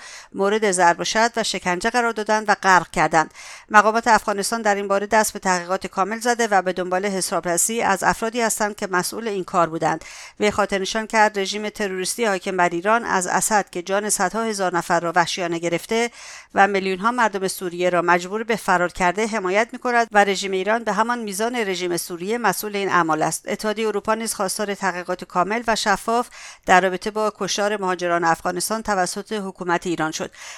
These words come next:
مردم و فعالان اجتماعی افغانستان در اعتراض به قتل عام مهاجران افغان توسط سپاه پاسداران در مقابل استانداری هرات تجمع کردند. سایت نشان نیوز شانزده اردیبهشت نوشت: «آنها خواستار محکوم کردن این جنایت وحشیانه و تشکیل هیئت تحقیق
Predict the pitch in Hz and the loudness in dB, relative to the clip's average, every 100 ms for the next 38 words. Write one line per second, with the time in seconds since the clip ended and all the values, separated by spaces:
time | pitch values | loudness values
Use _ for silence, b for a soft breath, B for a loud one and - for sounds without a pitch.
0 | B 214 202 226 226 214 226 196 196 214 | B 4 6 4 4 4 4 2 2 -2
1 | 220 208 202 190 214 190 - 190 185 - | -2 -4 -2 -2 2 2 2 0 0 0
2 | 233 240 208 190 - 208 202 214 202 185 | -2 2 2 2 0 -4 -2 -2 2 2
3 | - 190 202 190 185 180 175 175 175 175 | 2 0 0 -2 -2 0 0 2 2 0
4 | - 185 185 180 180 180 175 190 180 - | -2 -2 -2 -2 -4 -4 -4 -4 -4 -2
5 | 175 - 190 226 220 185 175 165 180 190 | -4 -4 -4 -2 0 0 2 -2 -2 -4
6 | 170 - 175 165 175 220 185 180 185 185 | -6 -4 -2 -2 -2 0 0 0 0 -2
7 | 160 151 160 180 156 151 B B B - | 0 -2 -2 -2 0 -2 B B B -6
8 | 233 220 240 226 202 214 196 196 214 240 | -2 -2 -2 -4 -2 0 0 -2 -4 -4
9 | - 196 190 202 180 180 185 - 190 214 | -2 0 2 0 0 -4 -4 -2 -2 -2
10 | - 196 202 214 202 - 208 214 180 190 | -2 0 0 0 -2 -2 -4 0 -2 -2
11 | 185 190 185 190 185 190 190 180 175 196 | -4 -2 0 0 -2 -4 -4 0 0 0
12 | 180 170 - 180 190 226 233 220 190 - | 0 0 -2 -4 -4 -2 -2 -2 -2 -4
13 | - 190 175 180 170 185 185 175 165 233 | -4 -4 -2 2 0 0 0 -2 -2 -6